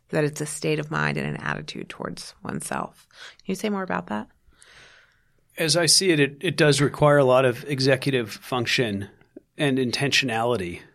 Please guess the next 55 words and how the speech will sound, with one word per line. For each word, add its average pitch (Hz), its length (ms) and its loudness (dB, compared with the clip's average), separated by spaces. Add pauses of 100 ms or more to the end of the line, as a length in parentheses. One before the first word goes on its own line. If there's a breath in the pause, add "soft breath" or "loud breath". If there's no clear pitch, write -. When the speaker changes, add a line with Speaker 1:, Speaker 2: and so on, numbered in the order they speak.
(160)
Speaker 2:
Eh, 131 180 -6
the 143 120 2
kind 156 200 4
of 135 80 6
the 127 80 4
research 135 540 2
on 117 320 0
change 139 580 2
and 117 220 -2
coaching, 156 640 2 (100)
um, - 340 -6 (440 soft breath)
you 160 80 2
know, 147 100 6
if 127 120 2
you 139 60 4
look 135 160 4
at 123 100 2
what 127 200 2
actually 120 360 2
helps 120 320 2
people 120 520 -4 (100)
get 131 200 0
where 127 180 -2
they 120 120 -2
wanna 120 280 -2
go, 123 440 0 (640 soft breath)
it's - 360 4 (420)
knowing 160 460 6
the 147 80 2
path 131 380 0
you 139 60 4
wanna 123 220 0
take 131 340 -2
and 107 100 -2
feeling 127 380 0
able 123 360 -4
to - 140 -4
take - 320 -4
it. 90 160 -8 (300 loud breath)
For - 120 -6
example, 131 400 2
there's 120 420 2
some 135 220 0
work 120 300 0
with, 117 180 0
like, 120 220 2
who 156 180 4
gets 123 340 2
P 135 200 -4
T - 160 -2
S 123 160 4
D 131 160 -2
and 113 100 -2
who 127 140 -2
doesn't. 123 540 0